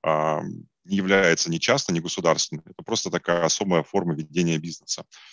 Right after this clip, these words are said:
И в какой-то момент времени, да, все её акции могут принадлежать, э, частным лицам,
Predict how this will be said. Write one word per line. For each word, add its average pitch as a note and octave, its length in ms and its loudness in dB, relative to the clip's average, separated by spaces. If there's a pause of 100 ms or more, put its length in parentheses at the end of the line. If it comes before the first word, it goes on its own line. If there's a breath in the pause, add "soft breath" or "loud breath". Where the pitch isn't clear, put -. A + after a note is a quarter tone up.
(300 loud breath)
И - 60 -8
в - 40 -10
какой-то F#2+ 560 2
момент G2 320 6
времени, E2+ 300 4
да, G2 140 4
все - 200 2
её G2 180 4
акции F#2+ 300 -2
могут F2 260 -4
принадлежать, D#2+ 760 0 (100)
э, D2+ 440 2
частным C#3 380 4
лицам, A#2+ 340 0